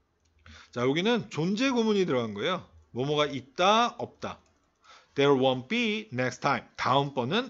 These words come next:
없을 것이다. 너무 실망해서 거기 안 간다는 얘기죠. 그 다음 needless to say. 수거로 외워야 돼요. 오른쪽에 정리되어 있는 것처럼. 어, 뭐, 말할 필요도 없이. 자, 그 다음에 여기서의 did는, 어, 강조의 do가 됩니다.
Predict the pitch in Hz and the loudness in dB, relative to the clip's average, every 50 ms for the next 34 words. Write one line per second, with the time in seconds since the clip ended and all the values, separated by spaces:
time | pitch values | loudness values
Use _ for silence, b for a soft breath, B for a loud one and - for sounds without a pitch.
0 | - - 123 120 - - - 123 127 120 151 143 131 - - - - - b b | -6 -4 -4 -4 -4 -4 -2 -2 -2 0 0 -2 -2 -2 -6 -8 -12 -12 b b
1 | b b b 120 127 127 147 156 185 220 220 175 220 208 208 196 175 151 180 - | b b b -8 2 4 4 6 6 4 2 2 2 0 2 0 0 0 -2 -2
2 | - 143 127 135 123 101 117 120 139 139 139 143 139 113 90 87 85 - - _ | -2 0 0 0 -2 -4 0 0 0 0 0 -2 -4 -6 -8 -10 -14 -18 -20 _
3 | _ B B B B B B 175 170 165 160 147 147 165 175 175 180 175 170 - | _ B B B B B B 2 2 2 2 4 4 4 6 6 6 4 2 0
4 | - - - 165 156 - 208 214 220 202 147 101 - 160 - - 226 220 269 269 | -2 -6 -6 -6 -4 0 2 4 4 4 2 0 -4 -8 -10 -10 -4 0 4 4
5 | 240 165 135 127 135 135 135 117 104 95 92 95 - - 135 147 165 196 196 180 | 6 6 6 4 4 2 2 0 -2 -8 -8 -12 -12 -4 0 2 2 2 2 2
6 | 185 175 170 165 156 127 127 135 131 127 120 113 110 101 92 90 - - - - | 2 2 2 2 0 0 -2 -2 -2 -2 -2 -4 -4 -8 -10 -12 -14 -16 -18 -20
7 | - - _ b b b b b b 123 120 113 92 B B B B B 113 127 | -20 -20 _ b b b b b b -2 -2 -2 -2 B B B B B 2 4
8 | 139 147 147 143 117 110 110 117 143 170 208 208 - - 202 185 180 220 170 - | 4 4 4 2 4 6 6 8 8 6 4 4 2 2 2 4 4 4 2 2
9 | - - - - _ B B B B B B - 143 135 135 190 233 247 247 240 | -4 -10 -12 -14 _ B B B B B B -2 -2 0 2 2 2 2 2 2
10 | 220 214 220 214 202 160 135 143 156 143 170 170 165 165 - 139 127 127 151 180 | 2 0 2 2 2 4 2 2 2 0 0 0 0 -2 -2 -4 -2 -2 -2 0
11 | 254 262 208 104 - - _ _ _ _ _ - 113 113 107 101 - - - 147 | 0 0 0 -2 -6 -14 _ _ _ _ _ -10 -8 -8 -8 -8 -8 -6 -6 -4
12 | 180 208 247 262 220 262 269 262 254 247 226 151 - 139 127 139 131 123 113 101 | -2 -2 -4 -2 -2 -2 0 2 2 2 0 -2 -6 -4 0 0 0 0 -2 -4
13 | 101 107 170 202 147 - | -4 -4 -2 -4 -4 -4